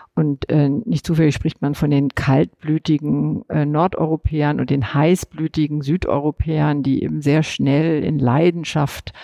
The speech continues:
das sind natürlich, das sind alles Klischees auch. Aber wie gesagt, i-, es gibt auch einen Erfahrungshintergrund dafür.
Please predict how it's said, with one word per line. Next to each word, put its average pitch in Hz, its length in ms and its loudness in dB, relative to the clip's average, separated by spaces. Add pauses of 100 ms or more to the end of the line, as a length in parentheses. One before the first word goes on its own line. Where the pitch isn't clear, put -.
(180)
das 160 140 0
sind 226 100 4
natürlich, 196 320 2
das 165 80 0
sind 170 120 -2
alles 185 280 -2
Klischees 170 720 0
auch. 120 280 -2
Aber 160 280 0
wie 165 80 0
gesagt, 175 280 2
i-, - 460 -6
es - 160 -14
gibt - 200 0
auch - 80 2
einen - 180 0
Erfahrungshintergrund 147 1120 0
dafür. 170 440 0